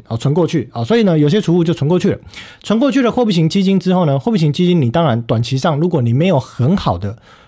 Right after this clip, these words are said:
投资的标的，哦，那你就会去投什么？你就会去投资隔夜逆回购的窗口。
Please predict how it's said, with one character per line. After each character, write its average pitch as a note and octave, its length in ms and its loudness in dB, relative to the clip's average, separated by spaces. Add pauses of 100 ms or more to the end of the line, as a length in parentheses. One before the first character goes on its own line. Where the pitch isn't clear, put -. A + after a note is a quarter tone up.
投 C3 120 -2
资 D3+ 140 0
的 D#3 80 2
标 A#2+ 200 0
的， A2+ 260 -4 (240)
哦， A#2+ 100 -2
那 E3 140 2
你 A2+ 100 0
就 C3+ 140 0
会 C3 80 2
去 A#2+ 100 2
投 G2 200 -4
什 G2+ 120 -12
么？ - 100 -16 (280)
你 B2+ 100 0
就 D3+ 160 2
会 D3 160 2
去 D3 200 0
投 G#2 380 -4
资 F3 320 0 (300)
隔 C3 160 0
夜 E3 120 2
逆 D#3+ 140 2
回 A#2 140 0
购 F3+ 120 0
的 C#3 60 2
窗 F3 220 -2
口。 - 180 -8